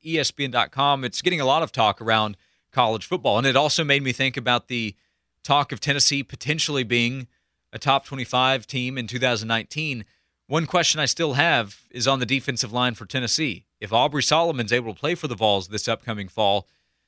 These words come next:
well, I'd feel a lot better about Tennessee's chances of being productive up front on the defensive side. I also saw that, uh, E S P N is gonna have a power index coming out later this week for the two thousand nineteen college football season,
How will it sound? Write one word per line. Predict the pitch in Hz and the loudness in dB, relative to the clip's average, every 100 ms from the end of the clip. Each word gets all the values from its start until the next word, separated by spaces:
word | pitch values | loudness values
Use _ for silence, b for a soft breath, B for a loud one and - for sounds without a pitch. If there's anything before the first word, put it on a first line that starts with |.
| _ _ | _ _
well, | 104 127 | -2 2
I'd | 131 117 | 2 0
feel | 143 | 0
a | 120 | 2
lot | 123 - | 2 2
better | 127 135 | -2 2
about | 117 113 | 0 0
Tennessee's | 131 131 - 117 - | -4 -2 -2 -2 -2
chances | 127 123 123 110 | -2 -2 -2 -6
of | 107 87 | -8 -4
being | 120 113 | -4 -4
productive | - 104 135 127 120 95 _ _ _ - | -10 -2 -2 0 -6 -6 _ _ _ -6
up | 123 | -6
front | _ 165 143 110 _ _ _ _ | _ -2 -2 -2 _ _ _ _
on | 123 120 | -2 0
the | |
defensive | 113 123 - 117 - 92 | -2 -4 -4 -6 -6 -2
side. | 139 117 - - | 0 0 0 0
I | 123 | 2
also | 190 202 | 2 0
saw | 180 190 156 | 2 2 2
that, | 123 127 - 127 | 2 0 0 -2
uh, | 110 - | -2 0
E | 165 | 0
S | 170 - | 0 0
P | 156 | -2
N | 180 | -4
is | 175 | -4
gonna | 160 127 | -4 -2
have | 127 120 | -2 -2
a | 110 | -4
power | - 151 175 175 | -2 2 2 2
index | 117 110 104 - - - _ _ _ _ - | -2 0 0 -2 -10 -12 _ _ _ _ -6
coming | 143 131 | -4 0
out | 123 131 | 0 2
later | 131 123 | 0 0
this | 110 113 - | -2 -4 -4
week | 117 113 _ _ _ _ | -6 -6 _ _ _ _
for | _ 139 123 | _ -2 -2
the | 107 | -4
two | 139 | -4
thousand | 135 127 110 | 0 0 0
nineteen | 120 123 131 117 | -2 -2 -6 -2
college | 120 120 117 | 0 0 -2
football | 131 123 113 | -8 -4 -2
season, | - 120 117 117 | -2 -6 -4 -6